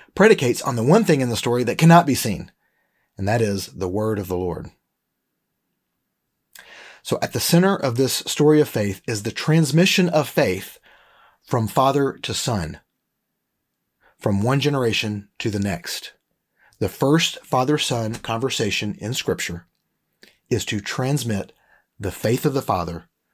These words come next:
to the Son. To listen, to believe, and obey the Word of God. We have a word for this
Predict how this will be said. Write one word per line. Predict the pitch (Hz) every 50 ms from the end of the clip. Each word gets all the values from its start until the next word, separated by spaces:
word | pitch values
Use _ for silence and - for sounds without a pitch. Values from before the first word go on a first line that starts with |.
| _ _ _ _ _ _ _ -
to | - 104
the | 90 90
Son. | - - - 95 90 90 82 82 95 - _ _ _ _ _ _ _ _ _ _ _ _ _ _ _ _ _ _ _ _ _ _ _ _ _ _ _ _ _ _ _ _ - - _ _
To | - - 95
listen, | 85 87 113 151 - - 160 156 156 151 - _ _ _ _ _ _ _ _ _ _ _ _ _ _ -
to | - 101
believe, | 82 82 90 107 123 127 127 123 123 120 - - - _ _ _ _ _ _ _ _ -
and | 101 92
obey | 90 85 85 87 82 - 80 78 - _ _ _ _ _ _ _ _ _ _ _ _ _ _ _ _
the | - 85
Word | 82 90 87 85
of | 82
God. | - 82 - - - - _ _ _ _ _ _ _ _ _ _ _ _ _ _ _ _ _ _ _ _ - -
We | 123 120
have | 117 101
a | 107
word | 104 110 135 151 180 190 170
for | - 143 120
this | 98 104 101 101 - - -